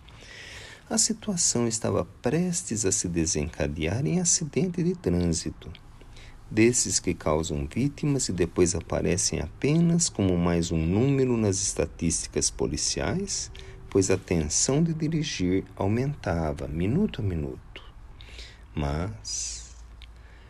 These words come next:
no ambiente doméstico que aguardava, pequeninos lábios infantis, sob orientação materna,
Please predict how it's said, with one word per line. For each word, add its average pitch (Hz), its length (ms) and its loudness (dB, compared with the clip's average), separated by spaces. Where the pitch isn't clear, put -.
no 87 140 2
ambiente 110 420 2
doméstico 98 920 0
que - 80 0
aguardava, 82 1000 0
pequeninos 123 720 2
lábios 85 580 -2
infantis, 82 1300 -4
sob 170 380 0
orientação 110 640 2
materna, 98 800 -2